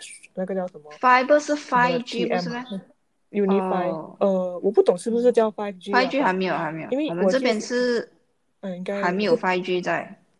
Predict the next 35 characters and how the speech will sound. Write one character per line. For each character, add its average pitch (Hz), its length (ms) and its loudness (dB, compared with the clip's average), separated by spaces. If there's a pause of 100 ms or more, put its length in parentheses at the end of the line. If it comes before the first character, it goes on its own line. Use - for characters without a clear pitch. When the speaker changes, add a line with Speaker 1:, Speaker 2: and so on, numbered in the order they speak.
Speaker 2:
是 302 160 -4
说 226 180 6
要 233 140 8
开 208 260 2
通 190 240 -6
five 208 240 0
G， 175 120 -8
Speaker 1:
哦， - 80 -20
因 262 100 -4
为 302 60 0
fiber 202 340 0
optic， - 300 0
Speaker 2:
啊， 190 60 4
啊， 165 40 -8
讲， - 0 -
讲。 156 160 -10 (460)
Speaker 1:
哦， 196 80 -2
没 180 100 -2
有， 175 60 -4
因 254 80 2
为 311 60 -2
fiber 214 320 0
optic 233 120 0
它 208 100 -6
跑 175 220 -10
的 160 100 -6
是 190 100 -6
线 202 300 0
嘛。 160 160 -14 (480)
以 - 80 -6
前 220 180 2
我 233 80 4
们 185 160 -4
跑 165 220 -8
的， 165 240 -10